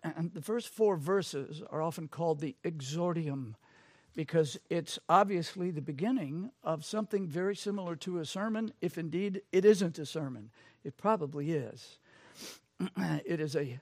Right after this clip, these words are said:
sermon delivered in letter form, but it doesn't have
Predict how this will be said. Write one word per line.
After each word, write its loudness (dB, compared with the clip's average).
sermon 2
delivered 2
in 2
letter 4
form, -2
but -4
it -8
doesn't 0
have 6